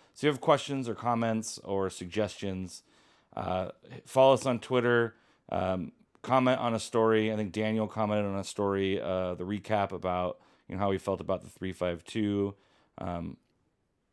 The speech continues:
so please reach out to us. We wanna be interactive. We wanna get your feedback and answer your questions. Uh, so follow us at fair underscore pod on Twitter.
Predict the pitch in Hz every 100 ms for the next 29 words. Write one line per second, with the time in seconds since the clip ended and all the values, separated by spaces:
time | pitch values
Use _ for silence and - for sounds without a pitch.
0 | _ _ _ - 107 98 95 - - 135
1 | 120 127 117 117 113 113 110 107 - -
2 | 107 110 104 95 101 101 98 98 92 95
3 | 95 87 - - 92 98 98 92 92 -
4 | 90 - 95 87 87 85 - - 87 71
5 | 92 - 82 - 82 - 73 71 76 -
6 | _ - - _ - 95 92 98 - 123
7 | 123 117 - 110 104 - 117 113 110 107
8 | 101 - 98 104 101 90 90 - 123 127
9 | 123